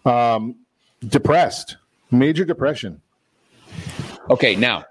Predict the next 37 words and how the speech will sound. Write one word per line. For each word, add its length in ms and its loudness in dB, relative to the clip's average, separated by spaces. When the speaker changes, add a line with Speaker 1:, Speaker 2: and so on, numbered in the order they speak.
Speaker 2:
so 180 -2
let 120 2
me 100 4
go 220 4
back 280 2
into 380 -2
our 140 2
lesson 380 -2
for 160 -10
today. 360 -4
You 120 2
see 280 0
how 240 4
by 200 2
simply, 800 0
because 380 -2
you 140 4
and 100 -2
I 140 0
have 380 -2
rapport 420 0
with 180 -6
each 200 -6
other, 280 -4
me 340 -4
just 300 -6
simply 480 -4
asking 480 -4
you 140 -2
to 220 -2
imagine 600 -2
something 560 -10
that 240 0
elicited 800 2
feelings 760 0
and 300 -6
thoughts, 720 0